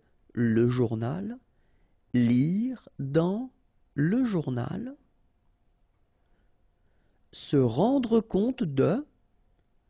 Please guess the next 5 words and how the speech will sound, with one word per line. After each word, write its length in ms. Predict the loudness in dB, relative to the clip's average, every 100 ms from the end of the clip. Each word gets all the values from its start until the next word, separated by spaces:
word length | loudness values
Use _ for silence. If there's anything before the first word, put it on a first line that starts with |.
| _ _ _ _ -14
Se 260 | -4 2
rendre 680 | 2 2 2 2 0 0 0
compte 500 | 0 -2 -2 -6 -12 -10
de. 420 | -2 0 0 -4 _ _ _ _ _ _ _ _ _ _ _ _ _ _ _ _ _ _ _ _ _ _ _ _ _ -20 _ -2
Refuser 1080 | 0 2 2 2 2 2 2 2 2 -2